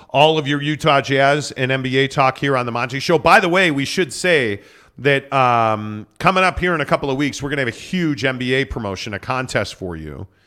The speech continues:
uh, where you'll be able to win tickets to the N B A All-Star Game. So we're super excited about that coming up on the show, so stick around, uh, for that. But, uh, speaking of Yeezys,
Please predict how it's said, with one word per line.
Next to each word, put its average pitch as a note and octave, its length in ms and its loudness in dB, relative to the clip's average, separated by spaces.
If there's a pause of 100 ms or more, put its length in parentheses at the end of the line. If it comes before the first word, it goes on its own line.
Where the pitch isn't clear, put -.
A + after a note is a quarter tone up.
(460)
uh, G#2+ 400 -2
where A#2+ 180 -4
you'll C3 280 -2
be C#3 160 0
able C3+ 120 -2
to B2+ 80 -4
win B2+ 160 -4
tickets C3+ 380 -4
to C#3 80 -4
the B2 180 -4
N B2 80 -2
B A2+ 200 -2
A - 20 -2
All-Star A#2 400 -2
Game. F#2 220 -8
So - 100 -12
we're G#2 140 -6
super D#3 380 -6
excited B2 400 0
about G2 260 -2
that C3+ 240 2
coming C3+ 180 -4
up C3 160 -2
on A#2+ 120 0
the A#2 80 -6
show, B2 260 -4
so A#2+ 160 -8
stick - 280 -10
around, G#2+ 540 -2 (540)
uh, G2+ 300 -2
for G2+ 260 -10
that. D#3+ 580 4
But, E3 420 4
uh, D#3 220 2
speaking A#3+ 440 -6
of G#3 60 0
Yeezys, D#3+ 480 -4